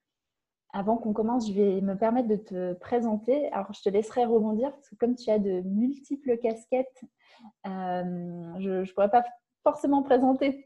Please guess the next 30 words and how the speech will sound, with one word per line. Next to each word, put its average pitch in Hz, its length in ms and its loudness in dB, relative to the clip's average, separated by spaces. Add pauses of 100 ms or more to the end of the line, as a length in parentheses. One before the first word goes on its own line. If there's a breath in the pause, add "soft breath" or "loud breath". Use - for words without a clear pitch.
tout 285 140 -2
dans 247 120 0
l'intégralité. 214 800 -4 (960)
Euh, 190 720 -8
la 202 140 4
question 302 880 -2
qui, 208 560 -2 (520)
qui - 120 -20
t'intéresse 220 500 -4
le 208 160 -2
plus - 460 -10
et 190 80 -4
que - 120 -4
tu - 200 -10
m'avais 196 200 0
partagée 214 460 -2
quand 180 260 -10
on 185 140 -8
avait, 180 420 -6
euh, 156 300 -6
quand - 220 -10
on 196 80 -4
avait 196 180 6
échangé 196 320 0
ensemble, 226 300 2
c'était 254 420 -2
comment 240 500 4 (460)
fonctionne 240 560 2
l'être 220 320 2
humain. 180 260 -4